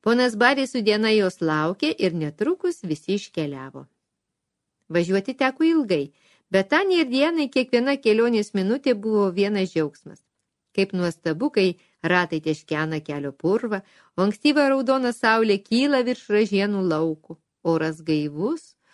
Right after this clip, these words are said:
o tyras, lengvas, melsvas rūkas leidžiasi nuo kalvų ir sklinda virš slėnių.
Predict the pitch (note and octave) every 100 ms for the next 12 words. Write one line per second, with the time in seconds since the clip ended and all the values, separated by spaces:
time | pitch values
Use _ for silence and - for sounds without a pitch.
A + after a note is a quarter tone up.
0 | _ _ - A3+ C4+ - E4 D#4 G#3+ D#3+
1 | - A#3+ D4 A3 G3+ B3 C#4+ B3+ F#3 -
2 | G#3+ G4 - F3+ - F3+ A3 D4 A3 A3
3 | G3 F#3+ F3+ E3+ F3 A3 D4+ B3 - G3
4 | A#3+ A#3 G#3 G#3 G#3 _ G3 G3 F3+ D3+